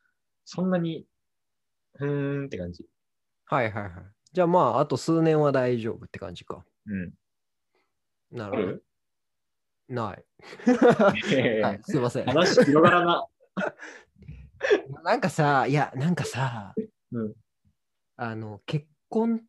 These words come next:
Speaker 2: とか、その旧世代の、なんか、やついらんわって思ってたの。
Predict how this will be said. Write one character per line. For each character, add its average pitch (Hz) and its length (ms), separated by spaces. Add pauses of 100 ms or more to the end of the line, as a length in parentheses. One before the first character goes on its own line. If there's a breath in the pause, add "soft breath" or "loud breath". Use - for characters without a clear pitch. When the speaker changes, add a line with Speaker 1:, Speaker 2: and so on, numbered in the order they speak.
(120)
Speaker 2:
と 220 100
か、 113 500 (240)
そ 127 120
の 120 60
旧 196 300
世 202 160
代 139 220
の、 104 80 (1200)
な 117 100
ん 104 40
か、 95 280 (120)
や 131 120
つ - 160
い 127 60
ら 147 160
ん 123 80
わ 104 140
っ - 40
て - 80
思 127 140
っ - 20
て - 80
た 95 100
の。 - 200